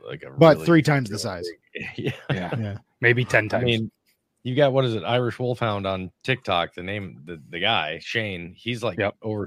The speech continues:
Speaker 1: six foot tall, and he just recently lost his dog. His dog just passed away
Speaker 4: Ah.
Speaker 1: recently.
Speaker 4: Yeah.
Speaker 1: And, but that thing would stand up and put his hands on his shoulders, and its head would be above his head. I'm like, "J-, Jesus."
Speaker 4: Yep.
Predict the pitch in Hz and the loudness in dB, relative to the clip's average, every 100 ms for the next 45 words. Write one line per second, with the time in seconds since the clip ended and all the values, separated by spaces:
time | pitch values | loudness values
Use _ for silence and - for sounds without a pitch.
0 | - 104 - 101 - 98 117 90 87 - | -8 -10 -10 -12 -8 -4 -2 -2 -4 -10
1 | _ _ - 101 147 139 - 127 120 104 | _ _ -8 -6 -2 -4 -4 -6 -6 -8
2 | 98 92 87 82 - _ 87 82 85 80 | -10 -6 -6 -6 -10 _ -14 -12 -10 -12
3 | 78 82 90 85 73 - 82 78 78 78 | -12 -12 -8 -8 -8 -10 -8 -8 -10 -10
4 | 80 76 71 73 78 _ _ _ _ _ | -10 -14 -16 -18 -20 _ _ _ _ _
5 | - 92 87 82 78 95 85 117 110 110 | -10 -4 -2 -4 -6 -10 -2 -2 0 -2
6 | 95 - 107 101 98 95 87 - 90 80 | -4 -6 -6 -4 -4 -6 -10 -8 -8 -4
7 | 98 98 92 87 82 101 101 92 80 85 | -4 -2 -4 -6 -6 -6 -4 -6 -8 -12
8 | 78 - 110 90 85 87 82 90 85 78 | -12 -2 0 0 -6 -8 -8 -6 -8 -8
9 | - 98 85 80 82 _ 101 95 - - | -4 -4 -6 -10 -16 _ -20 -20 -16 -14
10 | - - _ _ - - 175 143 90 82 | -14 -16 _ _ -12 -4 0 0 -2 -8
11 | 76 - - _ _ _ _ _ 95 92 | -10 -16 -20 _ _ _ _ _ -10 -10